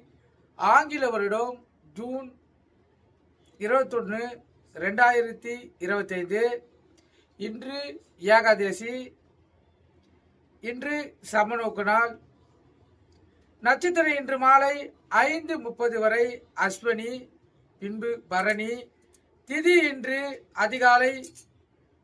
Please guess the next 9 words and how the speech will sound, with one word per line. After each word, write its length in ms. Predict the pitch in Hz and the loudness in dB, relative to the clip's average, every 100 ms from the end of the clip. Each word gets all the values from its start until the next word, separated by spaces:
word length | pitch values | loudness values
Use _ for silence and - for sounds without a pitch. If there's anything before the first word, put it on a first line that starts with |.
| _ _ | _ _
மூணு 380 | 233 311 330 339 330 - 254 | -4 0 0 0 -4 -10 -12
முப்பத்தி 340 | - 269 247 | -2 -4 -4
மூணு 140 | 233 226 | -12 -4
வரை 180 | 220 240 247 - - | 0 2 0 -4 -4
தசமி, 500 | 196 196 247 233 240 254 - _ _ _ _ - | -4 -2 -4 -4 -6 -8 -14 _ _ _ _ -14
பின்பு 320 | 190 208 233 247 - _ _ 175 | -12 -6 -6 -8 -12 _ _ 0
ஏகாதேசி. 580 | 202 220 202 202 190 226 240 349 _ _ _ _ - 208 | 2 2 2 0 -6 -12 -14 -14 _ _ _ _ -6 2
யோகம் 300 | 262 262 254 | 4 2 -2
வந்து 240 | 247 262 | -8 -10